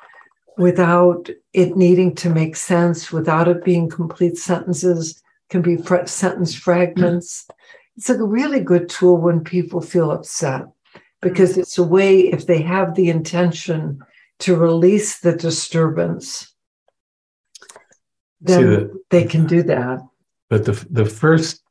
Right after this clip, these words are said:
Speaker 2: thing, and this is why this is so powerful, is that you have to let the, you have to let the disturbance emerge.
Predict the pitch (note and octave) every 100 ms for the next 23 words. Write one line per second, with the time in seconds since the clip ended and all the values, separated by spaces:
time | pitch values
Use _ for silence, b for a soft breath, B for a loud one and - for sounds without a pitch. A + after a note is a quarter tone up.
0 | _ _ _ _ - C#3 B2+ F#2+ F#2+ G#2
1 | G#2+ G#2+ - G#2 F#2+ G2+ G#2+ - G2+ -
2 | - G2 - G#2 A2+ - F#2 D#2+ B B
3 | B B B _ A2 G#2+ - G#2 - A2
4 | A2 G#2+ - C#3+ C#3+ C#3 - C3+ B2 A2+
5 | A2 A2 B B _ _ _ _ A#2 G#2+
6 | D#3 E3 - A2 G2 - - G#2 A#2 -
7 | G2+ F#2+ A#2+ D#3+ - G2+ F#2+ F#2 - G2+
8 | G2 G2 F#2 - - G#2+ A#2+ D#3+ A2+ -